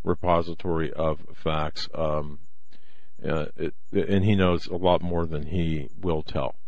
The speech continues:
But just, uh, make sure, make sure we pay attention to this. By the way, you're talking about Rod Wheeler and, and,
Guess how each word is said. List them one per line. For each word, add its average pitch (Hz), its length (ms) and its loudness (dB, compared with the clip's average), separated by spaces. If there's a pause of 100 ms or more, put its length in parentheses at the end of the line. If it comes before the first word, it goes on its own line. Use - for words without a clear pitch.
(460)
But 80 340 2 (760)
just, - 240 0 (220)
uh, - 40 0 (360)
make 98 220 2
sure, 87 400 2 (140)
make 82 180 0
sure 87 220 -2
we 80 160 -2
pay 76 160 -2
attention 80 320 -2
to 78 60 0
this. 73 120 -2
By 92 140 6
the 85 80 6
way, 82 200 2 (400)
you're 90 120 2
talking 90 260 4
about 78 280 0
Rod 82 220 2
Wheeler 82 380 2
and, 80 140 -2
and, 76 340 -2